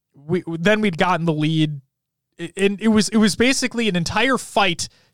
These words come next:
to, to keep control outside. If you had control outside and you watch teleporters, the game's over. The enemy team was doing a lot of that and doing really well at that.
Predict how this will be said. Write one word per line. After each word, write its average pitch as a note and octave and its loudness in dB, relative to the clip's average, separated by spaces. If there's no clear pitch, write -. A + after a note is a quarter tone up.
to, G3 4
to E3+ -2
keep - -2
control G3 2
outside. C#3+ 0
If E3+ -4
you G#3 6
had C#4+ 4
control B3 2
outside G#3+ 2
and F#3 0
you F3 0
watch F#3+ 2
teleporters, A#3 2
the F#3+ 0
game's F3 2
over. B2+ 0
The G#3 4
enemy E4 2
team C#4 0
was G#3+ 2
doing G#3+ 2
a F#3+ 4
lot F3 6
of E3 0
that E3 2
and E3+ -2
doing F3+ 4
really E3 4
well B3 4
at - -2
that. B2+ -8